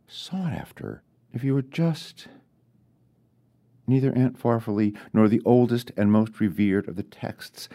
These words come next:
has anything to say about transforming gnomes into straight-spined,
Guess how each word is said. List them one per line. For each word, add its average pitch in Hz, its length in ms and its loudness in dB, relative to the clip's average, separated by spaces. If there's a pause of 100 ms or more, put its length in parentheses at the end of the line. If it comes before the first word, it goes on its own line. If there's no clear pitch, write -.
(120)
has 110 240 -2 (120)
anything 98 500 2
to 73 60 -10
say 67 440 -8 (180)
about 90 240 0
transforming 85 680 -2
gnomes 78 480 -2 (160)
into 95 160 -4
straight-spined, 82 1300 -2